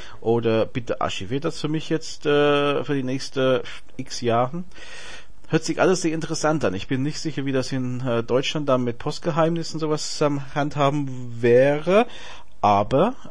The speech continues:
ähm, es hat mir schon einen gewissen Reiz gegeben. Also wenn das in Deutschland wäre, würde ich's mir auf jeden Fall überlegen, weil dann hätte ich in meinem Computer, egal wo ich bin, auch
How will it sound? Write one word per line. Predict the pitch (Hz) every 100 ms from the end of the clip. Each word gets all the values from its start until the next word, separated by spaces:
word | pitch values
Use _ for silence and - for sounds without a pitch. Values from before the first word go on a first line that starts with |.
| -
ähm, | 156 147 151 151 151 151 151 165
es | -
hat | 156 240
mir |
schon | - 208
einen | 277 269 - -
gewissen | - 180 226
Reiz | 160 139 139 -
gegeben. | 120 104 90 95
Also | 120 131
wenn | 143 175 165 -
das | 151 -
in | 139
Deutschland | 127 113 110 101
wäre, | 104 131
würde | 147 156
ich's | -
mir | 143
auf | 117
jeden | 131 135
Fall | 135
überlegen, | 113 101 98 95 95 - - - - -
weil | 117
dann | 120
hätte | 110 127 160
ich | -
in | 131
meinem | 113 110 101
Computer, | 107 - 104 101 151 -
egal | 101 104 120 139
wo | 92
ich | 73 -
bin, | 90 147
auch | - 101